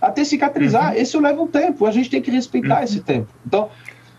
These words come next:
Speaker 1: eu falo que
Speaker 2: A
Speaker 1: o
Speaker 2: minha
Speaker 1: único momento
Speaker 2: fonoaudióloga falou isso comigo também, a, a minha fonoaudióloga falou, eu falei com ela, eu falei, "Olha, eu quero fazer um podcast sobre resiliência,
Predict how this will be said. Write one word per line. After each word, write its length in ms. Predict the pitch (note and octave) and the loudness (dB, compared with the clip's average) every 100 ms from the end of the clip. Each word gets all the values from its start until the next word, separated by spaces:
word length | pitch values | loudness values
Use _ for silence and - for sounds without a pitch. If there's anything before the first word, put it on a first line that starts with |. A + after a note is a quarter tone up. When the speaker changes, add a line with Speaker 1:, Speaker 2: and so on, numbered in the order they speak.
| _ - | _ -2
Speaker 1:
eu 120 | F3+ | 0
falo 180 | A#3+ A#3+ | 2 2
que 140 | A#3 | 2
Speaker 2:
A 40 | |
Speaker 1:
o 20 | G#3 | 2
Speaker 2:
minha 80 | A3 | 2
Speaker 1:
único 220 | C#4+ G3 | 2 0
momento 140 | F#3 G3 | 0 0
Speaker 2:
fonoaudióloga 500 | G3+ F#3+ F#3 G3 A3+ | 2 0 0 -2 -2
falou 340 | A3 F#3+ F3+ | -2 0 -2
isso 140 | F#3+ | -2
comigo 300 | - F3 D#3+ | -4 -4 -4
também, 400 | D#3 C#3 C3 C3 C3 | -4 -4 -4 -2 -2
a, 160 | C3+ - - D3+ | -4 -6 -8 -6
a 40 | |
minha 220 | D#3 F3 | -4 -4
fonoaudióloga 800 | F#3+ E3+ E3 F3 E3 E3 F3 G3 | -6 -6 -4 -4 0 0 0 -4
falou, 420 | F#3+ F3+ D3 C3 C3 - - - - - _ _ | -2 -2 0 -4 -6 -16 -20 -20 -20 -20 _ _
eu 120 | - F3 | -8 -4
falei 300 | C4 G3 F#3 | -2 0 -2
com 120 | G3 | -2
ela, 200 | D3 D#3 | -2 -4
eu 60 | E3 | -4
falei, 240 | B3+ G#3 | -2 0
"Olha, 420 | G3+ G#3 C#3+ C#3+ - - _ _ | 2 2 0 -4 -10 -20 _ _
eu 140 | B3+ A3 | -4 -4
quero 340 | - G3+ A3 | -2 0 0
fazer 360 | - F3 D#3 E3+ | 0 -2 0 -4
um 100 | E3+ | -2
podcast 920 | D3+ C#3+ - - D#3+ F3+ - - F3 | -2 -2 -6 -2 0 0 -4 -10 -10
sobre 400 | - E3+ D#3+ D#3+ | -4 -4 0 -2
resiliência, 1040 | D3+ C3 A#2+ C#3 C3 C3 C#3+ D#3+ F3+ - | -2 -8 -8 -8 -6 -8 -6 -6 -6 -10